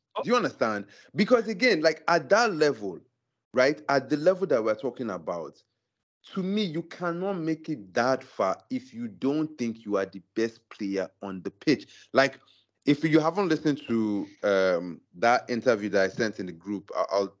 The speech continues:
Speaker 2: I'll recommend it for everybody. Kevin Prince Boateng was on Rio Ferdinand's, um, station.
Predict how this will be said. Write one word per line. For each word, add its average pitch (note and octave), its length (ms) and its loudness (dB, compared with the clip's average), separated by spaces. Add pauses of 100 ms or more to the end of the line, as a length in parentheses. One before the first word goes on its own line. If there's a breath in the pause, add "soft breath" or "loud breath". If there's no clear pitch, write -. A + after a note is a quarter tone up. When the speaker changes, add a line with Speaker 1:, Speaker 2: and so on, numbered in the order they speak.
Speaker 2:
I'll G#2 100 4
recommend C3 440 0
it B2 60 -4
for G#2 100 2
everybody. G2 420 -4
Kevin G2+ 380 -4
Prince G2+ 400 -4 (440 soft breath)
Boateng A#2+ 460 2
was G2 180 2
on F#2+ 160 -2
Rio F#2+ 160 0
Ferdinand's, G2+ 720 -2
um, F2 480 -6 (140)
station. - 480 -8